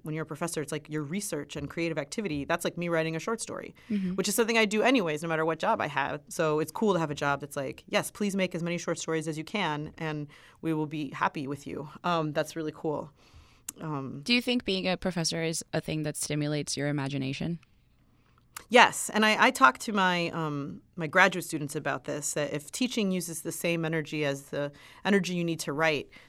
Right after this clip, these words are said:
Speaker 1: then it's, it's maybe not the best career path for you. But for me, my teaching, um, sort of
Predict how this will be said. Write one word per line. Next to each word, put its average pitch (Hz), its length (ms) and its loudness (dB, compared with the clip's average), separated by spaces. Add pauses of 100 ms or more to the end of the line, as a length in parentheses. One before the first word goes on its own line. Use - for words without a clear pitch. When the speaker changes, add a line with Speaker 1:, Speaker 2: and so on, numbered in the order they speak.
Speaker 1:
then 175 140 2
it's, - 260 -8
it's 165 180 -8
maybe 180 300 4
not 160 280 2
the 147 80 -2
best - 520 0 (140)
career 170 260 4
path - 320 -2
for - 120 -8
you. - 280 -8 (320)
But 185 140 2
for 196 120 0
me, 226 180 4
my 185 120 2
teaching, 170 640 -2 (180)
um, 139 460 -2
sort 165 160 -4
of 143 120 -4